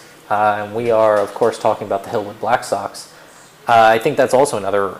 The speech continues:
underrated pick, obviously dependent a lot on health. But I do think Aaron Hicks is another player in this league with a very stable floor. Uh, and I'm also gonna, I'll toot my own horn here, is I really like my Matt Boyd pick in round nineteen.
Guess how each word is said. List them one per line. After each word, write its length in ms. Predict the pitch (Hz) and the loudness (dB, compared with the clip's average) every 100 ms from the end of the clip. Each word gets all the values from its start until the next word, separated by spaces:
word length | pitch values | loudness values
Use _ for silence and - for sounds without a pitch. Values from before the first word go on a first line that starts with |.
| - - | -10 -8
underrated 580 | 113 107 101 104 98 - | -4 -2 -2 -4 -8 -6
pick, 220 | 117 - | -6 -2
obviously 460 | 104 98 95 107 101 | -4 -4 -6 -8 -8
dependent 420 | - 110 104 104 | -8 -8 -6 -2
a 40 | |
lot 240 | 101 104 - | 0 0 -2
on 200 | 101 92 | -6 -6
health. 560 | - - 123 - - - - - - - - - | -8 -4 -6 -8 -18 -20 -20 -20 -20 -20 -20 -6
But 120 | 104 | -4
I 120 | 101 95 | -2 -4
do 220 | - 104 | -8 -10
think 180 | 110 107 | -10 -10
Aaron 240 | 101 98 | -10 -8
Hicks 260 | 113 - - | -8 -8 -8
is 200 | 95 98 | -8 -10
another 440 | 98 98 101 95 - - | -10 -6 -4 -6 -10 -20
player 320 | - 110 101 | -6 -2 -2
in 80 | 98 | -2
this 200 | 98 - | -8 -8
league 200 | 107 98 | -10 -8
with 160 | 98 - | -12 -12
a 40 | |
very 240 | 98 98 95 | -16 -16 -14
stable 540 | - - 107 104 95 | -14 -10 -8 -6 -8
floor. 540 | - - 131 113 101 - - - - - - - | -8 -2 2 2 0 -6 -20 -20 -20 -20 -10 0
Uh, 280 | 104 107 - | 4 4 4
and 80 | 120 | -2
I'm 80 | |
also 180 | 143 151 | -4 -4
gonna, 320 | 147 123 120 | -4 -4 -4
I'll 160 | 104 113 | -4 -6
toot 260 | - 180 127 | -6 -10 -4
my 140 | 127 | -2
own 180 | 165 190 | -2 -4
horn 280 | 120 104 98 | -2 -2 -2
here, 260 | 110 127 | -4 -2
is 140 | 120 107 | -2 -2
I 200 | - 185 | -2 0
really 260 | 185 160 | 2 2
like 200 | 135 120 127 | 4 0 -2
my 100 | 123 | -4
Matt 240 | 127 127 | -4 -2
Boyd 240 | 147 190 | -2 -2
pick 160 | 117 - | -4 -8
in 60 | 101 | -8
round 180 | 107 107 | -8 -8
nineteen. 380 | 117 170 165 | -10 -10 -10